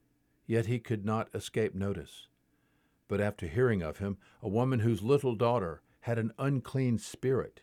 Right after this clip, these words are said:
immediately came and fell at his feet. Now the woman was a Gentile, of the Syrophoenician race, and she kept asking him to cast the demon out of her daughter.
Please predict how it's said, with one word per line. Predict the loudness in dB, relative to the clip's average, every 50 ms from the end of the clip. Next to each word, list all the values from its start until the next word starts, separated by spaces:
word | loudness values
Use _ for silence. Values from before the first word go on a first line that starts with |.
| _ _
immediately | -2 0 2 2 2 2 0 -2 -4 -6 -14 -16
came | -14 -8 -4 -2 -2 0 0 0
and | -2 -4 -6
fell | -2 -2 0 0 0
at | -2
his | -4 -8 -10
feet. | -8 -6 -6 -6 -6 -8 -12 -20 _ _ _ _ _ _ _ _ _ _ _ _ _ _ -4
Now | 0 2 2
the | 4 4 2
woman | 2 2 2 2 2 2 2 0 -2
was | -2 -2 -2 0
a | -2 -4
Gentile, | -4 -2 -2 0 0 0 -4 -6 -14 -14 -16 -20 -20 _ _ _ _ _ _ _ _ -4
of | -2 -2 0 0
the | 0 0 0 -2 -6 _ _ _ _ _ _ _
Syrophoenician | -4 0 2 2 4 4 4 2 2 0 0 -2 0 0 0 -2 -4 -10 -12 -12 -12 -12
race, | -12 -12 -12 -14 -18 -20 -20 -20 -20 -20 _ _ _ _ _ _ _ _ _ _ _ _ _
and | -14 -12 -12
she | -8 -6 -6 -4
kept | -2 0 0 0 0 -2 -10 -6
asking | 0 2 2 2 2 0 -2 -4 -4 -4
him | -4 -8 -10 -10 -10
to | -10 -12
cast | -12 -8 -4 -2 -2 0 -2 -4 -6 -10 _ -14 -10
the | -8 -8
demon | -4 -2 -2 0 0 0 0 -2 -2
out | -2 -2 -2
of | -4 -4
her | -4 -4
daughter. | -2 0 0 0 0 0 -2 -4